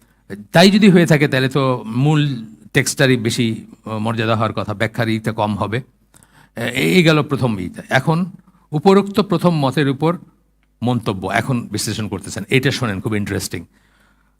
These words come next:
তো এটা, এটার, আহ, পয়েন্টগুলো একটা একটা করে উল্লেখ করতেছেন। কোরআন যে একটি স্বয়ংসম্পূর্ণ অলৌকিক ব্যাপার, সেই যুক্তিটা আমাদের বর্তমান আলোচনায় অপ্রাসঙ্গিক, সেটা আমাদের এখানে প্রাসঙ্গিক না।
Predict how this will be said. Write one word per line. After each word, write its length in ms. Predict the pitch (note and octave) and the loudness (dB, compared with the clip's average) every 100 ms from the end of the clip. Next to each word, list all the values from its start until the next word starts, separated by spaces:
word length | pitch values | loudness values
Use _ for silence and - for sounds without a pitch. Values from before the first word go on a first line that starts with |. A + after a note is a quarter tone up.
| - | -12
তো 100 | G2+ _ _ _ _ - _ - - - | -12 _ _ _ _ -20 _ -16 -14 -4
এটা, 220 | C#3+ - | -2 2
এটার, 420 | D3+ E3 D3 B2+ | 2 4 4 2
আহ, 480 | A#2 B2 A2+ G#2 G#3 - _ | 2 2 2 -4 -14 -18 _
পয়েন্টগুলো 360 | C#3+ C3 B2 B2 | 0 2 2 2
একটা 240 | B2+ - | 2 2
একটা 140 | D3 C3+ | 0 2
করে 140 | C3+ | 2
উল্লেখ 240 | A#2 G#2+ G#2+ | 2 0 -2
করতেছেন। 440 | F#2+ - - E2+ _ _ _ | -10 -12 -12 -14 _ _ _
কোরআন 360 | - D#3+ G3 G3+ | 0 4 6 6
যে 100 | G3+ | 4
একটি 220 | G3+ G#3 | 2 -2
স্বয়ংসম্পূর্ণ 760 | - D3+ D#3 D#3+ D#3+ C3+ E3 D#3 | 0 0 0 0 -2 0 -2 0
অলৌকিক 520 | C3 C#3 C#3+ D3 B2 | 2 0 2 0 2
ব্যাপার, 300 | A#2+ B2+ A#2+ | 0 2 0
সেই 360 | - - D#3+ E3+ | -2 -2 0 2
যুক্তিটা 580 | C#3 D#3 - B2+ C#3+ - | -2 -4 -2 0 -2 0
আমাদের 380 | A#2 B2 B2+ A#2 | 0 0 0 -2
বর্তমান 520 | A2+ A2 A#2 B2 A#2 | -4 -4 -2 -2 -2
আলোচনায় 480 | A2 G#2+ - A#2 A2+ | -2 -4 -4 -6 -6
অপ্রাসঙ্গিক, 640 | G2+ - G#2 F#2+ E2+ F2 _ _ _ _ | -8 -10 -10 -12 -12 -16 _ _ _ _
সেটা 340 | - C#3 C3 C#3 | -8 -4 0 2
আমাদের 240 | B2+ B2 | 2 -2
এখানে 220 | A#2 A#2+ | -2 -4
প্রাসঙ্গিক 520 | A#2 A2+ - G2+ F#2+ - | -6 -8 -8 -10 -12 -14
না। 140 | - | -18